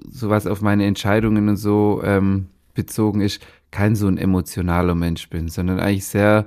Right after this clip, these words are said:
rational und sehr, äh, faktenbasiert. Also ich, ich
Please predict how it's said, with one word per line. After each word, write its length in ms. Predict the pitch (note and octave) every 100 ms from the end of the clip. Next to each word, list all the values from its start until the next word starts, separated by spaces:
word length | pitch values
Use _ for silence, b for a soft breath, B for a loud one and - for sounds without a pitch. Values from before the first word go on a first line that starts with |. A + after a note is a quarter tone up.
| B B B _
rational 880 | G#2 A2+ - A2+ G#2+ G#2 A#2 A#2+ G2+
und 280 | G2+ F#2+
sehr, 960 | - G2+ G2 G#2 G#2 F#2+ G2 G2 G2 F#2+ - _ _ _ _ _ _ _ _ _ _ _ -
äh, 60 |
faktenbasiert. 1000 | F#2+ - G#2+ - G2 F2 F2+ G2+ F2 E2+ -
Also 200 | F2+ G2
ich, 280 | F#2+ -
ich 360 | - - - -